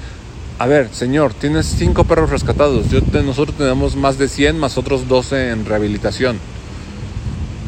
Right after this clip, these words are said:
O sea, explícame en qué momento yo la estoy cagando y tú lo estás haciendo bien. Los números no mienten, los números son fríos. Tienes cinco rescatados, yo tengo ciento doce.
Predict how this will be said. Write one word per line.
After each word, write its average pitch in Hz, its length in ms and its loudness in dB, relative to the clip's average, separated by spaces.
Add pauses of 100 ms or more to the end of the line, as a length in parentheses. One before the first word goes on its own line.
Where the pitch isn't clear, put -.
(400)
O 113 60 -2
sea, 120 120 4
explícame 156 540 2
en 143 80 -2
qué 143 80 2
momento 135 480 2
yo 135 160 4
la 135 80 4
estoy 131 180 0
cagando 127 340 2
y 123 40 -2
tú 131 100 -2
lo 123 80 2
estás 117 220 -2
haciendo 117 320 0
bien. 123 200 2 (800)
Los 117 160 0
números 156 380 2
no 139 100 0
mienten, 151 320 0
los 110 100 -2
números 156 280 0
son 117 160 -2
fríos. 160 260 2
Tienes 143 240 0
cinco 156 240 -2
rescatados, 127 480 0
yo 113 80 -6
tengo 135 260 -2
ciento 131 320 0
doce. 131 300 0